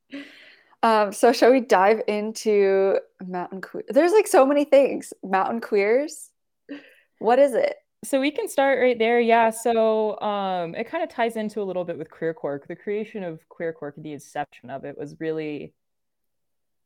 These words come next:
Speaker 2: to fill a hole that I saw in skiing in the outdoors, and skiing especially, um, where there was just, for a while, I identified and lived as a woman.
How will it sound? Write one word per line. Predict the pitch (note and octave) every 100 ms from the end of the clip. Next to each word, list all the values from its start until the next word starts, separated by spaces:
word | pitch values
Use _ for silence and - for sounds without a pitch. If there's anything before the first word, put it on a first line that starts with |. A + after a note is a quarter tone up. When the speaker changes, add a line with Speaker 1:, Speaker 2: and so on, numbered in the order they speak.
| _
Speaker 2:
to | - G#3
fill | - A3+ G3
a |
hole | E3+ - D#3+ D#3+ E3+
that | F3+ F3+
I | F#3+
saw | G3 G3 F#3 G3+ A3
in | - E3+ D#3+ D#3 D3+ -
skiing | - G3 F#3+ F3+
in | E3+
the | D#3
outdoors, | D3+ D3 D3 C#3 C#3+ C#3+ D3
and | - F#3 -
skiing | - - G#3 G3
especially, | E3 - D3+ - D#3 D3 D3
um, | D3 D#3 D3 C#3 B2
where | B2+ C#3 C3+ C#3
there | E3+ F3+
was | F#3+
just, | F#3 E3 - _ _ _ _ _ _ _ _ _ _ _ _ _ _ _ _ _
for | - A3+
a | G3+
while, | F#3+ F3+ F#3
I | F3
identified | D#3+ D#3+ D#3+ D#3 D3+ D#3
and | D3+ C#3
lived | C#3+ D3 D#3
as | D3
a | D3
woman. | C#3+ C#3+ B2+ E3